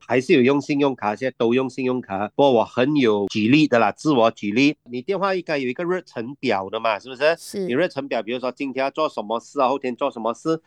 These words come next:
Speaker 1: 你就规定咯，每个月的二号还是五号还是什么，总之那账单上说是多少号了，你那边设定说那一天一定要还你的那个欠款哦，所以这一点就会提醒你咯。
Speaker 2: 像刚才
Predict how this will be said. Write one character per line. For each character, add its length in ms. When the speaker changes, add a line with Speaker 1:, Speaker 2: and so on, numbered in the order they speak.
Speaker 1:
你 100
就 140
规 200
定 200
咯， 200
每 200
个 160
月 160
的 200
二 200
号 380
还 120
是 220
五 180
号 240
还 120
是 40
什 80
么， 140
总 200
之 100
那 140
账 240
单 180
上 160
说 160
是 140
多 100
少 120
号 180
了， 160
你 80
那 120
边 140
设 260
定 260
说 240
那 180
一 80
天 340
一 140
定 160
要 160
还 300
你 120
的 140
那 120
个 320
欠 260
款 320
哦， 160
所 140
以 60
这 180
一 40
点 220
就 160
会 300
提 280
醒 280
你 120
咯。 220
Speaker 2:
像 160
刚 100
才 160